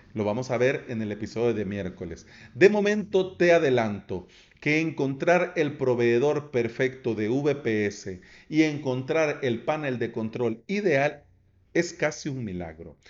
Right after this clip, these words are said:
Es como un unicornio en la plaza de tu ciudad, porque son muchos los factores que tenés que considerar y por eso abro esta trilogía. Mañana vamos a hablar de lo que tenés que considerar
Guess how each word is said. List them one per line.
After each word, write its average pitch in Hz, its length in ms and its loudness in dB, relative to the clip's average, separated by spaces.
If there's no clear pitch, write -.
Es 147 180 -4
como 175 360 6
un 175 200 -2
unicornio 160 960 2
en 135 200 0
la 120 220 -2
plaza 147 420 0
de 120 100 2
tu 143 220 -6
ciudad, 101 480 -6
porque 147 240 0
son 180 240 2
muchos 185 320 0
los 156 180 4
factores 156 600 2
que 151 100 0
tenés 160 440 2
que 160 220 2
considerar 131 800 0
y 190 100 2
por 185 240 4
eso 160 460 0
abro 131 500 2
esta 123 600 -2
trilogía. 107 640 -2
Mañana 190 580 4
vamos 180 320 6
a 160 60 4
hablar 156 400 2
de 139 100 6
lo 127 160 8
que 165 80 2
tenés 127 320 0
que 165 120 -2
considerar 139 720 2